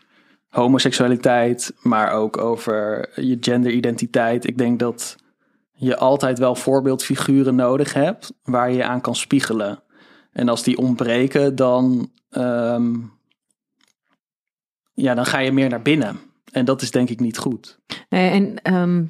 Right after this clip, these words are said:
Speaker 2: jij hebt die voorbeelden niet gehad?
Speaker 1: Nee.
Speaker 2: Ehm, zou jij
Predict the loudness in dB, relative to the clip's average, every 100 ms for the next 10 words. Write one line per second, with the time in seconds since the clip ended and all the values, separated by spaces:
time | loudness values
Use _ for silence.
0 | -2 0 2 2 2 2 -2 0 0 0
1 | 0 0 0 0 0 -2 -2 -2 0 0
2 | 0 -8 -20 -16 -14 -16 -18 -14 -4 0
3 | 2 0 -2 0 2 4 4 4 4